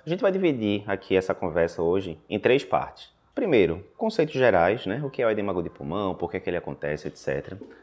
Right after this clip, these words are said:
Segundo, como é que eu faço pra dar o diagnóstico do edema agudo de pulmão? E terceiro, como é que a gente faz para tratar esse paciente que a gente tá suspeitando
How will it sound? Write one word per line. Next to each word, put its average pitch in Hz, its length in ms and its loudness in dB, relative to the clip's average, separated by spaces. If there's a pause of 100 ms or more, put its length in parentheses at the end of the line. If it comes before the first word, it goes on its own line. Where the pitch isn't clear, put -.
Segundo, 110 640 4
como 131 180 -2
é 151 60 2
que - 80 -2
eu 170 60 2
faço 147 280 2
pra 165 140 0
dar 127 220 8
o 202 80 2
diagnóstico 131 760 -2 (100)
do 95 80 -2
edema 85 220 0
agudo 78 180 -2
de 73 100 -6
pulmão? 82 440 -6 (360)
E 190 100 -2
terceiro, 135 580 6 (300)
como 123 120 -4
é 131 60 2
que 151 40 0
a 143 40 2
gente 147 180 -4
faz 139 260 0
para 151 220 2
tratar 151 720 2
esse - 160 -6
paciente 85 480 -8
que - 60 -6
a 95 40 -4
gente 92 180 -6
tá 92 80 -12
suspeitando 73 600 -10